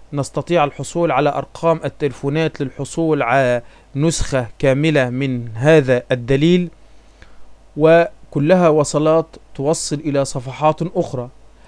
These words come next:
كما نرى هذه هي صفحة دليل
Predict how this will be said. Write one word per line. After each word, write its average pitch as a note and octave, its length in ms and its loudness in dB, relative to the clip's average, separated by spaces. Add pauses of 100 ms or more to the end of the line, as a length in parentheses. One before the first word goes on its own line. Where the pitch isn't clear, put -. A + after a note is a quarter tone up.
(220)
كما D3+ 280 0
نرى E3 400 2 (480)
هذه D3 460 0
هي E3+ 360 4 (260)
صفحة D#3+ 500 -2 (180)
دليل D#3 720 0